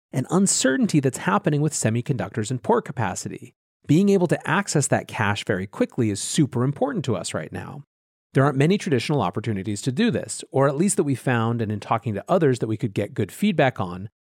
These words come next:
particularly with the yields being so low, and without taking on additional at risk or sacrificing liquidity. And Bitcoin seemed, at the time, and so far has proven to be a good decision, a good place to place some of our cash that's not immediately being used for daily operations,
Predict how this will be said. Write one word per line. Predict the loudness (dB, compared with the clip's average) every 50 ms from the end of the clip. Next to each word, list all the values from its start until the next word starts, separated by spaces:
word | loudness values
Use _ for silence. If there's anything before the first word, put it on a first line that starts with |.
| _ _ -2
particularly | -2 -2 -2 -2 -6 -4 0 0 2 2 2 2 2
with | 0 0
the | 0 0
yields | 0 0 0 0 -2
being | -2 -2 -2 -2
so | -4 -4 -4 -2
low, | 0 2 4 4 4 4 2 0 -4 _ _ _ _ _ -4
and | 0 0
without | 2 2 2 2 0 0
taking | 0 0 0 0 0 0
on | 0 0 0
additional | -2 -2 -2 -2 -2 -2 -2 -4 -4 -4 -4
at | -4 -4 -4 -6 _ 0
risk | 2 4 4 4 2 0 -2 -4 -6
or | -6
sacrificing | -4 -2 -2 -2 -2 -2 -6 -4 -4 -4 -4 -4 -6 -8 -8
liquidity. | -8 -4 0 2 2 2 2 -2 -4 -8 _ _ _ _ _ _ -10
And | -6 -4
Bitcoin | -4 -4 -4 -2 -2 -2 -2 -2
seemed, | -2 0 2 2 4 4 2 0 -2 -4
at | -6 -6
the | -6
time, | -8 -6 -4 -2 0 0 0 0 0 -2 -4 -8 _ _ -4
and | -2 0
so | 2 2 2
far | 2 2 2 2 2
has | 0 -2
proven | -4 -2 -2 0 2 2 2 2
to | 0 0
be | 0 0 0
a | 0
good | 0 -2 -4 -4 -4
decision, | -4 0 2 4 4 2 2 -4 -8 -20 _ _ _ _ _ _ -8
a | -2
good | -2 -2 0
place | 0 0 -2 -2 0 -2
to | -4 -4
place | -4 0 0 2 2 2
some | 2 2 0 0
of | 0 0
our | -2 -4
cash | -4 -4 -2 -2 -2 -2 -2 -4
that's | -6 -6 -6 -4 -4
not | -4 -2 -2
immediately | -2 -4 -4 -4 -4 -4 -2 -2 -2 -2
being | -2 -2 -2 -2 -2 -2 0
used | 0 2 2 2 2 0
for | -4 -6 -6
daily | -4 -4 -4 -4 -4
operations, | -6 -6 -4 0 2 4 4 2 2 -2 -6 -8 -10 -12 -12 -14